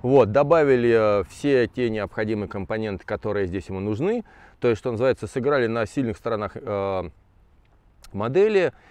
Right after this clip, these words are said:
и их еще дополнительно усилили. То есть, э, основной смысл вот, вот вообще всего вот этого мотоцикла, это как бы там универсальность. То есть вы покупаете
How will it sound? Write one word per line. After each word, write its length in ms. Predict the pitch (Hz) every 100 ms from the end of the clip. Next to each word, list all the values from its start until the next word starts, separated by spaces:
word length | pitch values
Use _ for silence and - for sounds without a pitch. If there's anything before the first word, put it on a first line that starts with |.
| _
и 440 | 202 220 196 160 165
их 240 | 196 185 -
еще 220 | 120 160
дополнительно 440 | 104 123 131 135
усилили. 440 | 123 - 101 78 - - - - -
То 140 | 156
есть, 200 | 131 -
э, 360 | 107 120 117 117
основной 500 | - 120 - 165 226
смысл 420 | - 156 190 - 113
вот, 120 | 110 -
вот 160 | 120 -
вообще 320 | 135 - 143
всего 360 | 104 - 139 127
вот 120 | 104
этого 200 | 104 101
мотоцикла, 540 | 98 - - 277 185
это 120 | 165 -
как 140 | 143
бы 120 | 110
там 200 | 107 113 170
универсальность. 840 | 151 135 143 - 143 98 82 -
То 60 | -
есть 160 | 87 123
вы 140 | 147
покупаете 720 | - 104 - 131 107 - 95